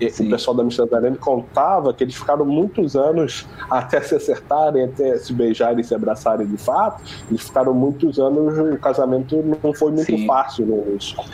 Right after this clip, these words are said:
Speaker 2: Ah, tá.
Speaker 1: Então, é, é isso, foi o que você falou, não precisa pisar, por-, porque, é, no momento você não disputa nem consumidor, né?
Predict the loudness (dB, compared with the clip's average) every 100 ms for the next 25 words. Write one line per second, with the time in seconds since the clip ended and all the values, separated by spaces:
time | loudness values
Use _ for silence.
0 | -4 -2 0 -2 -2 0 0 0 -2 0
1 | 4 4 4 2 0 2 2 0 0 2
2 | 2 0 0 -2 0 0 0 0 0 0
3 | 0 -4 -8 -6 -4 -4 -6 -18 -10 -8
4 | -8 -4 0 2 2 2 2 0 0 0
5 | 0 0 -2 -4 -2 0 0 0 0 0
6 | 0 2 2 2 2 0